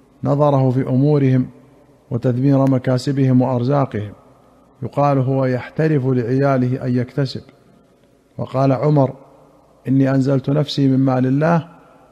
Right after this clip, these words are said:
بمنزلة قيم اليتيم، إن استغنيت عنه تركت، وإن افتقرت إليه أكلت بالمعروف". وقال: "أنا أخبركم بما أستحل، ما أحج عليه وأعتمر، وحلتي الشتاء والقيض،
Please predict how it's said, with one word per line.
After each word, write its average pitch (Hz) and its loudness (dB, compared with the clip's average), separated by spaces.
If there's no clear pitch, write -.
بمنزلة 131 0
قيم 151 0
اليتيم، 131 0
إن 123 -2
استغنيت 135 -2
عنه 135 0
تركت، - -4
وإن 143 -4
افتقرت 143 -2
إليه 143 0
أكلت 147 -2
بالمعروف". 151 -2
وقال: 143 -2
"أنا 139 -2
أخبركم 151 0
بما 139 0
أستحل، 131 -2
ما 139 0
أحج 139 -2
عليه 139 2
وأعتمر، 131 0
وحلتي 143 0
الشتاء 135 -2
والقيض، 135 0